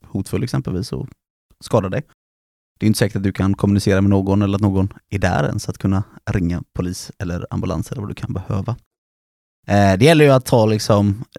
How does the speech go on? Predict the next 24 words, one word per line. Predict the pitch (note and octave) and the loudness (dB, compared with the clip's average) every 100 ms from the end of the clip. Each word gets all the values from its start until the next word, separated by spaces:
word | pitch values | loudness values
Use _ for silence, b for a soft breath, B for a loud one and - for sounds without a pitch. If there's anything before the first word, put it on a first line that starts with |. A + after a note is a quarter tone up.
| - | -2
vissa | A#2+ - G#2 F#2 | 0 4 2 2
arbetsuppgifter | - A#2 F#2+ F#2+ - - _ _ _ _ B2+ - A2 - - - | 2 2 0 -4 -6 -12 _ _ _ _ 0 0 -4 -4 -2 0
som | - C3+ | 0 0
kanske | B2+ C3 | 2 0
är | |
lite | G#2+ | -2
specifika. | - - A2+ - - G2+ | -4 -4 -2 -4 -2 0
Men | G#2+ | 2
jobbar | G2+ | 2
man | G2+ G2+ | 0 0
under | A2+ | -2
stark | G2 F#2+ - | -2 -2 -2
hetta | F#2+ - F#2 | -4 -4 -4
eller | F#2+ | -4
kyla? | - G#2+ G2+ F#2+ - G2+ A2 | -4 -4 -4 -6 -6 -6 -6
Vad | A#2+ | -4
händer | A2+ G#2+ | 0 2
om | |
man | G#2 | 2
är | G#2+ | 2
inne | G#2 | 0
i | G2+ | -2
ett | |
kylrum? | - A2+ F#2+ F#2+ C#3 | -2 -2 0 -2 -2